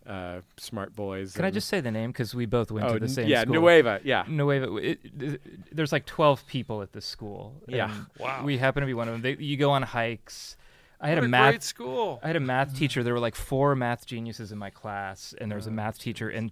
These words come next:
Speaker 2: they just gave me a book, and I could read it or not.
Speaker 1: Yeah.
Speaker 2: Um,
Speaker 3: Oh, I love
Speaker 2: it was,
Speaker 3: that.
Speaker 2: it was different,
Speaker 1: I had
Speaker 2: but
Speaker 1: very mi-, I had very mixed, I had a very mixed experience there, but, um,
Speaker 2: Yeah.
Speaker 1: uh, but, like, I, I, I, I loved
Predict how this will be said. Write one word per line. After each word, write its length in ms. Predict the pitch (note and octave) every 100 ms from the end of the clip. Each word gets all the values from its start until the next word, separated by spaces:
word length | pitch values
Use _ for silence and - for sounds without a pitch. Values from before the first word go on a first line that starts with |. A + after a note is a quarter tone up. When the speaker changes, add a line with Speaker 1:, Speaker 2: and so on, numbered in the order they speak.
| -
Speaker 2:
they 160 | B2+ A2
just 180 | G#2+
gave 160 | B2 A2+
me 80 | G#2+
a 60 |
book, 340 | G2+ G#2+ G2+ -
and 180 | G#2+ G#2
I 80 | A2
could 200 | - A2
read 280 | A2+ A#2+ A2
it 100 | G2+
or 80 |
not. 320 | F#2+ F2+ F2 - _ _
Speaker 1:
Yeah. 200 | A2+ G2+
Speaker 2:
Um, 160 | - - _
Speaker 3:
Oh, 80 | A#2+
I 120 | A2+ G2+
love 200 | G2+ A#2
Speaker 2:
it 60 |
was, 160 | D#3 C#3+
Speaker 3:
that. 80 | -
Speaker 2:
it 40 |
was 160 | D#3+ C3+
different, 520 | B2 B2 - F#2+ -
Speaker 1:
I 120 | C#3+ D#3+
had 140 | E3
Speaker 2:
but 60 | C#3
Speaker 1:
very 180 | D3 C#3
mi-, 180 | B2+ -
I 100 | C#3
had 140 | D3+
very 160 | C3+ C3+
mixed, 260 | B2 - -
I 80 | B2
had 100 | B2+
a 40 |
very 180 | A#2 B2
mixed 300 | A#2 A2 -
experience 560 | G2 - F#2+ F2 F2+ -
there, 220 | F2+ F2
but, 240 | F#2+ F#2+ -
um, 460 | G#2+ F#2 F2+ F2+ - _ A2
Speaker 2:
Yeah. 60 |
Speaker 1:
uh, 440 | G#2+ F#2 F2+ F2+ - _ -
but, 320 | A#2 A#2+ B2
like, 340 | B2+ A#2 - _ -
I, 500 | B2+ B2 B2+ B2+ B2 _ _ _ _ _ _
I, 260 | B2 B2+ C3 -
I, 300 | B2 C3 B2 - _
I 160 | B2+ C3+
loved 720 | B2+ B2 B2+ F#3+ - - -